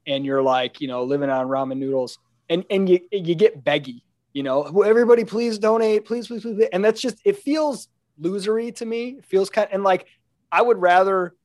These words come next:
not let anyone know that I'm not making any money off it than beg and sound pathetic. And so it's like, I want people that are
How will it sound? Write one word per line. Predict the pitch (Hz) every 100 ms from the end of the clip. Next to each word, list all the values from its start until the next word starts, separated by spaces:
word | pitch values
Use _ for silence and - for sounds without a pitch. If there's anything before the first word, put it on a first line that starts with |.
| _ -
not | 147 165
let | 208 208
anyone | 220 220 220
know | 214 208 233 233 -
that | 196
I'm | 202
not | 202 202
making | 202 202
any | 202
money | 190 185
off | 190 190 226
it | 226 -
than | 165 156
beg | 143 151 170
and | 165
sound | - 165 156 143
pathetic. | 143 151 202 226 185
And | 185
so | 208 185
it's | 180
like, | 196 170 - _ _ _ _ -
I | 208
want | 269 214 196 214 190
people | 190 175 160
that | 151
are | 143